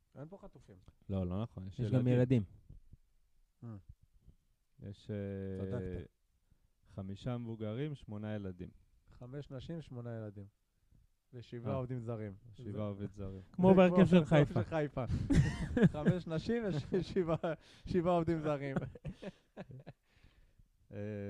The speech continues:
Speaker 2: טוב, מה אתה אומר? מצב, עניינים,
Speaker 1: מצב
Speaker 2: חזרת
Speaker 1: חרא, מצב
Speaker 2: הליגה.
Speaker 1: קקי.
Speaker 2: חזרה הליגה.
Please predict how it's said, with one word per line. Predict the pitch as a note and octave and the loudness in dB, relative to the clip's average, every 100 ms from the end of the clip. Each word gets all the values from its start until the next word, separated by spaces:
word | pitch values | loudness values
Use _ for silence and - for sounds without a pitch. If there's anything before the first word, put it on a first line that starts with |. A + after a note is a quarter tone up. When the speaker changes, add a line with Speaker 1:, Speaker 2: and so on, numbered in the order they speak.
| G2+ F#2 - | -8 -10 -6
Speaker 2:
טוב, | D3 C#3 - - | -4 -4 -8 -10
מה | G#2+ | -8
אתה | C3 C#3+ | -8 -8
אומר? | A#2 G#2+ G2+ F#2+ F#2+ F#2 F2+ _ - | -12 -12 -12 -12 -14 -18 -20 _ -18
מצב, | F2+ - C3 D3+ G2+ F2+ - _ _ _ | -18 -8 -4 -4 -4 -10 -20 _ _ _
עניינים, | G#2 F#2 F#2 C3 C#3+ G2+ | -12 -10 -8 -6 -6 -8
Speaker 1:
מצב | - A3+ | -8 -6
Speaker 2:
חזרת | G#3 | -2
Speaker 1:
חרא, | F#3 D3+ | 0 2
מצב | C3 D#3 | 2 0
Speaker 2:
הליגה. | D3+ C3+ A#2 G#2 F#2 | 0 -2 -2 -2 -4
Speaker 1:
קקי. | F#2+ G2+ - - _ - _ | -8 -12 -14 -20 _ -20 _
Speaker 2:
חזרה | F#2+ F#2+ A#2+ D3 | -14 -8 -4 -4
הליגה. | C#3 B2+ G#2+ F#2+ | -4 -6 -4 -6